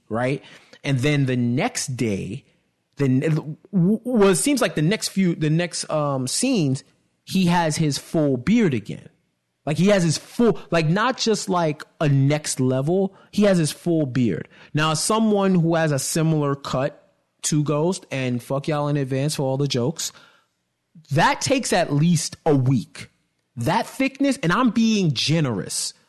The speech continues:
Those of you who have a beard, you, you already know. For, from when he had his face shaved to that beard, at least a week for me to believe that. Now, I don't know if the time jumped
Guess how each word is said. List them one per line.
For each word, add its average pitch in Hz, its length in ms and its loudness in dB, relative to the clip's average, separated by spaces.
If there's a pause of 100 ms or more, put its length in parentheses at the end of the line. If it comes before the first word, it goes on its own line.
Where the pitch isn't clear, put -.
Those 190 200 4
of 202 40 2
you 214 120 6
who 214 80 6
have 185 140 2
a 160 60 0
beard, 175 460 0 (160)
you, 147 220 2
you 165 180 4
already 160 260 0
know. 113 220 -2 (380)
For, 185 260 0
from 180 280 0
when 202 120 0
he 277 120 0
had 226 160 0
his 190 180 0
face 175 260 -4
shaved 151 640 -2 (280)
to 175 260 0
that 165 300 -2
beard, 165 420 -2 (440)
at 185 340 -2
least 226 640 2
a 214 120 6
week 170 460 2
for - 240 -2
me 175 240 2
to 156 400 0 (120)
believe 143 420 0
that. - 280 -12 (320)
Now, 151 220 0
I 165 140 0
don't 202 240 2
know 190 400 2
if 160 160 -4
the 127 80 -4
time 160 760 -2
jumped 135 600 -2